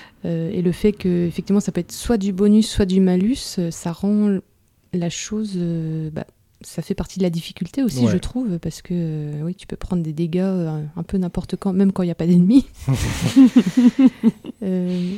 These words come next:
Speaker 1: donc oui, plein de trouvailles, j'ai trouvé, euh, originales. Dans, dans le gameplay, la façon de jouer, euh, c'est vraiment une expérience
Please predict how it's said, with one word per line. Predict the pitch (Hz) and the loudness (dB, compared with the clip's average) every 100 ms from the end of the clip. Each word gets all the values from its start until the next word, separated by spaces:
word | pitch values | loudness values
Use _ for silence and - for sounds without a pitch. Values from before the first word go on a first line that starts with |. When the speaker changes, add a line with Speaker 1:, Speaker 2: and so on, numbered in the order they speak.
| - - _ - | -10 -20 _ 0
Speaker 1:
donc | 208 - | 0 2
oui, | 220 202 | 0 0
plein | - 254 | 0 2
de | 233 226 _ - | 4 2 _ -4
trouvailles, | - 220 202 208 | 0 2 4 4
j'ai | 208 196 | 4 0
trouvé, | - 175 190 196 | -2 0 2 2
euh, | 185 170 170 - | 2 0 0 2
originales. | 196 185 196 156 165 _ _ - | 2 4 4 2 -4 _ _ -8
Dans, | 185 175 170 | -2 0 0
dans | 170 185 | 2 2
le | 185 | 4
gameplay, | 196 185 - 196 202 | 4 2 2 0 0
la | 190 | -2
façon | - 180 185 | -4 -6 -4
de | 175 170 | -2 -4
jouer, | 165 185 196 196 | -4 -4 -2 -2
euh, | 175 160 | -4 -6
c'est | 160 - 170 165 160 | -8 -8 -6 -6 -6
vraiment | 175 190 | -2 0
une | 208 | 0
expérience | - 190 185 196 | 0 -2 -2 -4